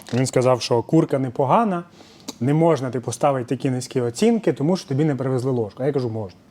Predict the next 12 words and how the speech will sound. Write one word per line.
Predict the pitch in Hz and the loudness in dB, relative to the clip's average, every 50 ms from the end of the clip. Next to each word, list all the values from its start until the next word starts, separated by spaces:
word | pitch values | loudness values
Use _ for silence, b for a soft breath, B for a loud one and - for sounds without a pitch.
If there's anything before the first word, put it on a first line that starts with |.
| - - | -6 -2
Бо | 110 117 | 0 2
що | - - 190 175 | 4 6 6 6
це | 175 139 | 6 4
таке? | 143 120 - 113 104 107 | 2 2 2 0 0 2
І | 120 131 135 131 127 123 | 2 4 4 4 4 2
що? | - - 131 117 104 104 113 117 | 2 2 2 2 2 0 -2 -2
Ну, | 120 123 113 113 - - - - | -2 -2 -2 -4 -10 -14 -8 -8
бо | 147 143 135 131 - - 127 | -6 -4 -4 -4 0 2 4
мені | 135 175 208 | 6 6 8
зараз | 185 175 160 151 | 8 8 6 6
треба | - 156 160 170 156 147 135 B B B B B B _ _ _ _ _ - - - - - - - - - - - | 6 6 6 8 8 6 4 B B B B B B _ _ _ _ _ -20 -20 -20 -20 -20 -20 -20 -20 -20 -6 2
пить | - 165 170 185 185 151 - - | 4 6 8 8 6 4 0 -4